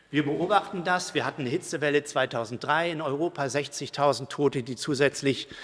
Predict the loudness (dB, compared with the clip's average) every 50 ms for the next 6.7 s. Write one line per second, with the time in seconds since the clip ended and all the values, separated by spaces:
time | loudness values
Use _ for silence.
0 | -16 -8 -2 0 2 2 2 4 4 4 4 6 6 4 4 2 0 -2 -6 -14
1 | -18 -18 -14 -2 0 2 4 4 4 4 4 2 0 -2 -4 -4 -4 -4 -2 2
2 | 4 4 4 4 4 2 0 0 -2 2 4 4 6 6 4 2 2 -2 -8 -16
3 | -14 -12 -8 -4 0 0 0 0 -2 -8 -8 0 2 2 2 2 -2 -4 -4 -2
4 | 2 4 4 6 6 4 2 0 -6 -14 -16 -18 -18 -8 -2 -2 0 0 -2 -4
5 | -4 -4 -4 -2 -2 0 2 2 2 2 0 0 0 0 0 -2 -2 -2 0 0
6 | -2 -2 -4 -8 -10 -8 -4 -4 -2 -2 -2 -4 -8 -8